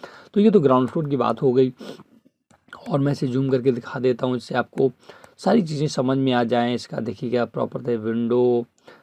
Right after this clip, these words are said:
डोर, जो भी है इसका टेक्सचर वगैरह, आप कलर कोई भी करवा सकते हैं। मैंने यहाँ पर ईंटों वाला कलर दिया है, यहाँ पर डिपेंड करता है। तो ये तो हो गई इसके ग्राउंड फ्लोर।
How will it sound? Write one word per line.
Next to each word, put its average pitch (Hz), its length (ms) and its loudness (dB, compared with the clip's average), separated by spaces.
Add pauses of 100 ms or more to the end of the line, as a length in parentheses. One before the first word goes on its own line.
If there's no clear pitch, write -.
(160)
डोर, 123 640 2
जो 123 300 -4
भी 123 180 -2
है 123 220 2
इसका 113 180 -6
टेक्सचर 120 520 -2
वगैरह, 113 600 2 (440)
आप 147 240 4
कलर 170 220 4
कोई 165 200 0
भी 160 100 0
करवा 143 300 4
सकते 135 320 -4
हैं। 151 60 -2
मैंने 135 200 -2
यहाँ 131 140 -2
पर 139 120 -4
ईंटों 127 320 2
वाला 123 320 0
कलर 120 420 -2
दिया 117 340 0
है, 117 180 2
यहाँ - 500 -12
पर 147 80 -8
डिपेंड 127 340 -4
करता 123 280 -4
है। 131 120 -4 (520)
तो 160 80 -2
ये 160 180 2
तो 196 120 4
हो 156 80 2
गई 185 120 2
इसके 190 200 -2
ग्राउंड 110 300 0
फ्लोर। 131 220 -12